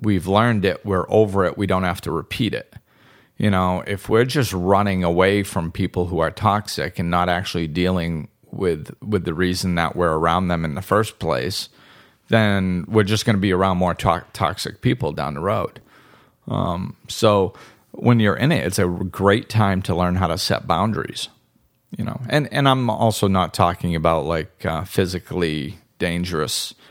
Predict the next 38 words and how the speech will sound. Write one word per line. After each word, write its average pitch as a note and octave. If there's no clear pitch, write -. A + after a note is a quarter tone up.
relationships. -
<laughs> C#3+
You C#3
know, A2+
when G#2+
they, G#2+
when A#2
they're A2
that A2+
toxic, -
you A#2+
need G#2
to G2
get F2
out. D#2+
You G#2+
know, F#2
if -
your F#2+
safety F#2+
is D#2+
in E2+
danger D#2+
or D2+
your D2
children's E2+
safety D#2
or D2+
something, -
that's E2+
a -
different -
story. E2+
You D2
need E2
to -
get C2
out. E2+